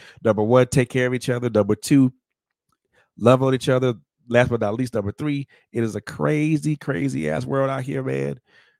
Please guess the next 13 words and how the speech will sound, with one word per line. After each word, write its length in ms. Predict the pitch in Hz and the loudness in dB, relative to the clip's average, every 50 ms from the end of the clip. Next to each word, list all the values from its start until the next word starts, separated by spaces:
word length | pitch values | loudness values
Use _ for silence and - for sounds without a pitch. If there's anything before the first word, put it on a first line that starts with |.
| _ _ _ | _ _ _
So 400 | - - 127 113 113 110 - - _ _ _ _ _ _ _ _ _ _ _ _ _ _ _ _ _ _ _ _ _ | -6 -2 2 2 2 2 0 -6 _ _ _ _ _ _ _ _ _ _ _ _ _ _ _ _ _ _ _ _ _
above 360 | 110 98 104 143 156 147 123 | -2 2 4 4 4 4 4
all 340 | 123 139 135 135 135 135 135 | 4 4 6 6 4 2 2
things, 560 | - 147 147 143 139 135 139 139 127 - - _ _ _ _ _ _ - | 0 -2 0 0 -2 -4 -6 -8 -10 -16 -20 _ _ _ _ _ _ -6
please, 380 | - 147 151 156 156 160 139 | -4 -4 -4 -4 -4 -6 -10
please, 280 | - - 131 131 123 117 | -10 -10 -8 -8 -8 -8
please, 300 | - - 120 113 113 - | -10 -10 -8 -8 -10 -10
please, 300 | - 104 98 104 101 104 | -10 -10 -8 -8 -8 -8
please, 380 | - - 123 135 135 131 123 | -4 0 2 2 2 2 0
please, 260 | - - 98 98 95 - | -2 -4 -4 -4 -6 -6
please, 320 | - 98 92 87 87 85 | -6 -6 -6 -6 -8 -10
and 240 | - 80 78 73 - | -10 -12 -12 -10 -8
please 500 | - 113 127 117 104 90 98 123 - | -6 -4 -4 -4 -4 -8 -12 -16 -20